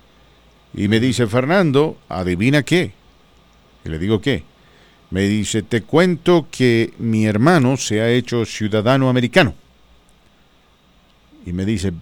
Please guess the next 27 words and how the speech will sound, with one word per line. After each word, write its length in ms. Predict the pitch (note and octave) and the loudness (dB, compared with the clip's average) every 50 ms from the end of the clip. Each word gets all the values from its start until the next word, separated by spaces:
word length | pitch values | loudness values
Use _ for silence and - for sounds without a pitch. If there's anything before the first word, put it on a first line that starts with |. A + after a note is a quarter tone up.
| - | 2
"Ve 120 | - D3 D#3 | 4 4 4
y 60 | B2+ | 4
felicítalo". 600 | - - G2+ F2+ E2 - - G2 - F2 D2 - _ _ _ _ _ _ _ _ _ _ _ _ _ _ _ _ _ _ _ _ _ _ _ - | 2 -2 -6 -6 -4 -4 -6 -6 -8 -10 -14 -14 _ _ _ _ _ _ _ _ _ _ _ _ _ _ _ _ _ _ _ _ _ _ _ -16
Oh, 140 | - - - | -14 -12 -10
le 120 | - - G#3 | -10 -10 -10
digo, 260 | A#3 A#3 F#3 A#2+ A2 | -8 -8 -6 -6 -6
"Gracias, 540 | A2 B2 G#3 B3 - - - E2+ E2 - - | -6 -8 -8 -8 -10 -10 -10 -12 -12 -12 -12
gracias, 440 | - F#2+ - F#3 - - G2+ F#2+ - G2 | -10 -8 -6 -6 -6 -8 -10 -10 -8 -8
y 160 | F#2+ F#2 F2+ F2+ | -8 -8 -8 -8
gracias 460 | F2+ F#2+ G#2+ B2 - - A#2+ G#2 - - | -8 -6 -6 -6 -6 -6 -6 -8 -6 -6
en 140 | G#2 F#2+ | -8 -8
primer 260 | E2+ - G2 G2+ A#2+ A#2+ | -8 -8 -8 -6 -4 -4
lugar 180 | G#2 A2+ A#2 | -4 -4 -6
por 180 | - - F#2+ E2+ | -6 -8 -10 -8
confiar 340 | - F#2 F2 - - A#2+ A#2 | -6 -8 -8 -4 -4 -4 -2
en 80 | G#2 F#2+ | -2 -2
mí, 240 | A2 C3+ E3 D3 | -2 -2 -4 -4
y 40 | G#2 | -4
en 140 | F2 E2+ E2 | -4 -6 -6
segundo 360 | - - F#2 G2 A#2 A2 F#2+ | -8 -8 -6 -6 -4 -4 -4
lugar, 240 | F2+ F#2+ A#2+ C3 - | -4 -2 -4 -4 -6
pues 220 | - - D#2 - | -8 -12 -12 -12
claro, 320 | - - F2 - F3 B2 F2 | -10 -8 -8 -8 -6 -8 -8
lo 100 | D#2 C#2+ | -8 -6
voy 200 | - D#2+ E2+ F2 | -4 -4 -4 -4
a 60 | F2 | -4
felicitar". 560 | - G2 F2 E2+ D#2 G3 - - F3+ D3+ - | -6 -6 -6 -6 -4 -2 2 2 2 2 0